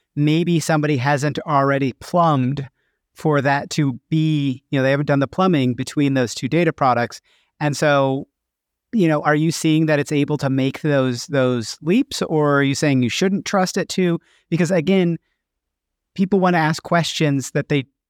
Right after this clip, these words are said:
don't already have somebody that's already thought of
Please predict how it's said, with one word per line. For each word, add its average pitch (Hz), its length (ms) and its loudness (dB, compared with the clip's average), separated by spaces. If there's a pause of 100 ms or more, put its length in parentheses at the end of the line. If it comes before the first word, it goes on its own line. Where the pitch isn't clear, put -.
(220)
don't 160 260 0
already 147 300 2
have 139 200 -2
somebody 143 300 -2
that's 127 180 -4
already 127 200 0
thought 131 360 -2
of 123 400 -4